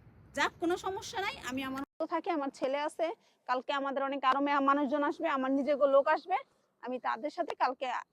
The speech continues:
আনন্দ করবো। আমি আল্লাহর কাছে খালি বলতে আছি, অনেক কষ্ট করে রাতের তিনটা কাটাইছি, যেন আস্তে আস্তে করে রা-, আরো কিছুটা সময় চলে যায়। ঠিক আছে? আমি আর চাইতাছি না আমার দ্বারা কোনো ধরনের সমস্যা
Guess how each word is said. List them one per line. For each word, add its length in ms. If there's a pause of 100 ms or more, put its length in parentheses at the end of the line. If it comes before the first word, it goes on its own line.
(120)
আনন্দ 300
করবো। 200
আমি 220
আল্লাহর 280
কাছে 240
খালি 160
বলতে 340
আছি, 120 (160)
অনেক 200
কষ্ট 240
করে 240
রাতের 300 (120)
তিনটা 260
কাটাইছি, 500 (520)
যেন 220
আস্তে 340
আস্তে 220
করে 260
রা-, 260
আরো 340
কিছুটা 400
সময় 300
চলে 300
যায়। 160 (760)
ঠিক 120
আছে? 340 (160)
আমি 560
আর 200
চাইতাছি 440
না 80
আমার 280
দ্বারা 200
কোনো 220
ধরনের 280
সমস্যা 380